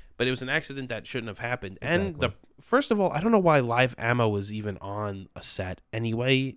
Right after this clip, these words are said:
Speaker 1: There's never a need for
Speaker 2: Right.
Speaker 1: live ammo, right? So that's the first kind of, like,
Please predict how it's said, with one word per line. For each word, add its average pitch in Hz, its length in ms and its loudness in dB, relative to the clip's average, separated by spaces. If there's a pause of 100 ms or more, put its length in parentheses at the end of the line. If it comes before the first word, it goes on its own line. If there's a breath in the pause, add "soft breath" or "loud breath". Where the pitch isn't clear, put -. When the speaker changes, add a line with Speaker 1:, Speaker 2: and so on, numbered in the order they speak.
Speaker 1:
There's 113 300 0
never 123 400 0
a 135 60 2
need 120 240 -4
for 104 80 -2
Speaker 2:
Right. 92 120 0
Speaker 1:
live 92 220 -8
ammo, 90 340 -12
right? 101 240 -12 (220 soft breath)
So - 120 0
that's 180 200 0
the 170 100 -2
first 139 340 0
kind 110 180 -2
of, 98 40 -4
like, 95 140 -8